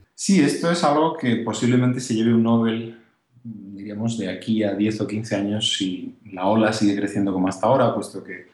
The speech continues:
hace aproximadamente unos diez años un, digamos, un grupo de economistas del desarrollo, gente de mi generación, ha decidido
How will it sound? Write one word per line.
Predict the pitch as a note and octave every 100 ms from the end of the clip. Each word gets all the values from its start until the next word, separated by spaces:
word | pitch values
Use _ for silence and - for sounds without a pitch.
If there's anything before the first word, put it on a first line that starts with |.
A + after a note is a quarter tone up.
| A#2
hace | A2+ - A#2 A#2 A2+ A2+ - - _
aproximadamente | - G#2 G2+ G2+ G#2 A2 A#2+ A#2
unos | A2 A2+
diez | A#2 A#2+
años | A#2+ A#2 A#2 -
un, | G2 G#2 G#2+ G#2 G#2 - - - _ _ _
digamos, | - - - A#2+ A2 G#2 A#2 G#2
un | G2+ G2+
grupo | G2 A2+ C3 B2
de | A#2+
economistas | A#2 A2+ B2 B2+ - B2 A2+
del | A2
desarrollo, | A#2 B2 B2+ B2 B2+
gente | B2 A2+
de | A2+
mi | A#2
generación, | B2 A2+ A2+ A2+
ha | A2+
decidido | A2+ - G#2 G#2 A2+ A2+